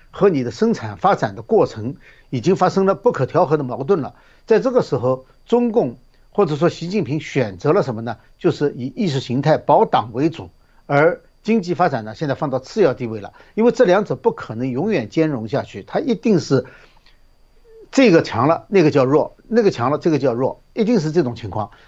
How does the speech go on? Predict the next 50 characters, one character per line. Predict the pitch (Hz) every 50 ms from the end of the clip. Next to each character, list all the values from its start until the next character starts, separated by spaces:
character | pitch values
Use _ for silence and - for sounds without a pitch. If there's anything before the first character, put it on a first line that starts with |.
| _ _
所 | - - 247
以 | 226 190
他 | - - 220 240
的 | 247 233
这 | 190 202
个 | 185 196
内 | 185 226 233 202
在 | 165 175 165
的 | 143
矛 | 131 127 120 107 117 151
盾 | 156 233 208 147
使 | - - 110
他 | - 135 139 131 - - _ _ - - - _ _ -
再 | - 262 262 202 151
总 | - - 123 131 117
结 | - 135 131
经 | 123 - 147 143 139
验 | 139 135 127 117
也 | 110 104
没 | 98 107 127
有 | 127 107
用， | 101 113 120 - - _ _ _ _ _ - _ _ -
他 | - 226
可 | - 220
以 | 240
把 | 160 156 131
经 | - - 220
验 | 226 208
写 | 147 - 131
出 | 113 - 185
一， | - 151 156 185 -
一 | - 220
百 | 170 151 120
条 | - - 135
来， | 143 139
就 | 123 - 180
像 | 139 147 156
当 | 143 135 127 160
初， | - - 185 185 - _ _ _ _ _ _ _ _ _ _ _ _ _ _ _ -
呃， | - 170 170 175 175 -
写， | - - - - -
写 | - 180 170
出 | - 240
一 | 262 247
百 | 185 160 139
条、 | 127 - 175
一 | 196 185
千 | - 226 269 220
条 | 165 131 110
来， | 107 101 104